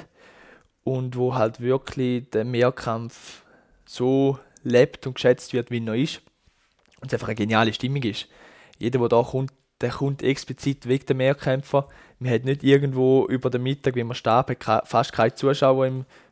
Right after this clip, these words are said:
Stadion, weil nur der Stab läuft, sondern die sind alle dann dort für dich und wissen, was du machst. Und ja, es, es ist einfach schlichtweg wie eine W M für Zehnkämpfer.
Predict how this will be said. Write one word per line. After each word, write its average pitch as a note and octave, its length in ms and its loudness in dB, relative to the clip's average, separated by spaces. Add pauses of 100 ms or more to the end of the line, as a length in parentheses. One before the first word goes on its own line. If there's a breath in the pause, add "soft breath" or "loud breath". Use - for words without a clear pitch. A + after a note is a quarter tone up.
Stadion, B2 460 0
weil A#2 160 2
nur A#2+ 180 -2
der A#2+ 80 -6
Stab A#2+ 300 2
läuft, C#3 220 2
sondern A#2 260 -8
die B2 100 -10
sind - 380 -4
alle C#3 260 4
dann C3+ 240 -2
dort C#3 300 0
für C#3+ 420 2
dich D#3+ 320 -2
und B2+ 240 -8
wissen, D3+ 320 -4
was C#3+ 200 4
du D3 100 -6
machst. D3 380 -2
Und B2 420 -10 (1000 soft breath)
ja, F3 260 6
es, - 380 -2
es - 180 -6
ist E3 240 -2
einfach D3+ 240 -2
schlichtweg C#3+ 760 -4 (380)
wie C#3 280 -2
eine B2 140 0
W B2+ 180 0
M C#3+ 140 -2
für C#3 180 -8
Zehnkämpfer. G#2+ 640 -10